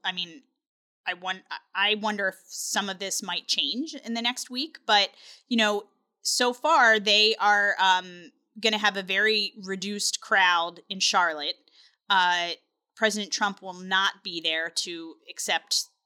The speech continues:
the nomination. Um, and they're gonna have, like, something like, th-, you know, three hundred or so delegates there.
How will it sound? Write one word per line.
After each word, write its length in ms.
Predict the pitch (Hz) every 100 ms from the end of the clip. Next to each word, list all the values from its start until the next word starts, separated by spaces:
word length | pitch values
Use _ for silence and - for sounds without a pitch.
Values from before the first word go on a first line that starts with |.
| _
the 300 | 190 170 165 -
nomination. 800 | 180 170 160 156 - 175 170 185 _ - _
Um, 500 | 202 180 180 180 180 160
and 120 | 202
they're 140 | 196
gonna 140 | 202 196
have, 240 | 196 190 180 _
like, 180 | 185 -
something 300 | 208 196 185
like, 160 | 175
th-, 120 | - - - _
you 140 | - 175
know, 260 | 156 156 - _ _ _ _ -
three 220 | 214 214
hundred 360 | 208 208 202 196
or 80 |
so 300 | 190 - 202
delegates 560 | 196 190 202 202 220 -
there. 380 | 226 214 220